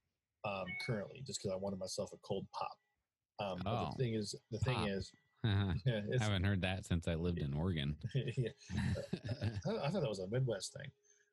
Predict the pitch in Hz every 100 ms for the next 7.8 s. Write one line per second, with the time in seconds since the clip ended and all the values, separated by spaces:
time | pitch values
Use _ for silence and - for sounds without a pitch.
0 | _ - 127 120 110 - _ _ - -
1 | 139 123 117 110 127 110 76 - 143 131
2 | 120 113 - 120 127 135 139 - 127 101
3 | - 95 - - - 123 - 107 101 101
4 | 98 - 104 101 104 - 104 95 98 101
5 | 104 104 104 87 - - _ _ _ _
6 | _ _ 107 98 95 90 - _ 110 104
7 | 123 117 110 107 101 101 101